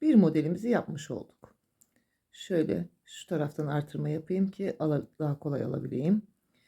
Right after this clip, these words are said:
Bir, içinden örüyoruz. İki.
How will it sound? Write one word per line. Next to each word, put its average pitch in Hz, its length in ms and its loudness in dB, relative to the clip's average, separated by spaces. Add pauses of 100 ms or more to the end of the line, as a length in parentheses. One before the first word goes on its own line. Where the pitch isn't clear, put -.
(280)
Bir, 190 540 4 (1300)
içinden 170 440 0
örüyoruz. 202 560 2
İki. 113 400 -8